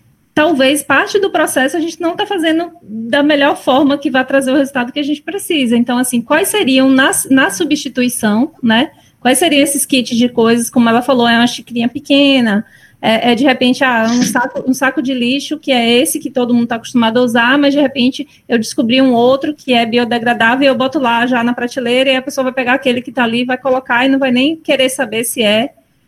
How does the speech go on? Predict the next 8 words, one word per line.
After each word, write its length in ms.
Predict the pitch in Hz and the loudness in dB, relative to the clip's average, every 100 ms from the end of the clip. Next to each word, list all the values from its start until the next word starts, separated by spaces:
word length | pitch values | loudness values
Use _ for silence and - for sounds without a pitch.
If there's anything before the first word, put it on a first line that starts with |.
| _ _ _ | _ _ _
é 720 | - 226 220 214 202 190 226 269 - | -2 2 2 2 0 -2 -6 -10 -4
útil 380 | 240 277 294 320 | -2 -2 -2 0
ou 120 | 277 | 2
não 560 | 247 226 285 330 311 - | 0 0 0 -2 -4 -10
e, 380 | - 277 349 285 | -10 -6 -4 -4
e 40 | |
vai, 320 | 320 277 214 202 | -2 2 2 0
entendeu? 460 | 220 240 214 233 | -2 -4 -4 -6